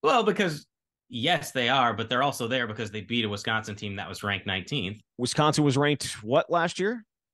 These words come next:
Speaker 1: Nineteenth.
Speaker 2: Did they, did Washington State get in the top twenty-five after beating Wisconsin last year?
Speaker 1: I don't believe so.
Speaker 2: They didn't.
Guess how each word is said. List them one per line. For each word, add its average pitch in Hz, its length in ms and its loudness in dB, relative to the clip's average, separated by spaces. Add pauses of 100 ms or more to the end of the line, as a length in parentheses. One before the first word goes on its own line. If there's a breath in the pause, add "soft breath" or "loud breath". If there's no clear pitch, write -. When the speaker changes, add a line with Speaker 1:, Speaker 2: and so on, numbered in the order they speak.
(220)
Speaker 1:
Nineteenth. 107 600 -4 (160)
Speaker 2:
Did 127 120 -6
they, 127 260 -4
did 127 160 -6
Washington 135 360 -2
State 156 280 0
get 147 100 2
in 156 60 -4
the 151 60 -4
top 156 220 0
twenty-five 165 420 2
after 170 200 -2
beating 170 140 0
Wisconsin 180 380 -4
last 190 200 -6
year? 247 200 -8 (840 loud breath)
Speaker 1:
I 101 40 -8
don't 90 260 -4
believe 101 260 -4
so. 76 240 -8 (100)
Speaker 2:
They 127 160 0
didn't. 165 280 2